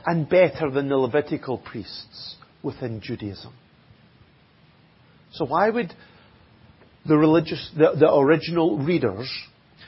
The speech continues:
of this letter be tempted to give up following Jesus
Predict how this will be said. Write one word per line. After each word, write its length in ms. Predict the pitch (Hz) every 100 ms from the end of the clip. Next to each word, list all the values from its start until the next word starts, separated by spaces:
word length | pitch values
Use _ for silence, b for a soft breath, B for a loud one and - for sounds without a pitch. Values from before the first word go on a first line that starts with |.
| b
of 180 | 165 170
this 200 | 202 - 165
letter 280 | 127 -
be 220 | 131 160 - -
tempted 520 | 214 214 208 - 113 - _ B B B B
to 100 | 185
give 200 | 147 226
up 200 | 247 - -
following 560 | 226 220 208 190 170 147
Jesus 960 | 196 254 262 190 127 104 123 - -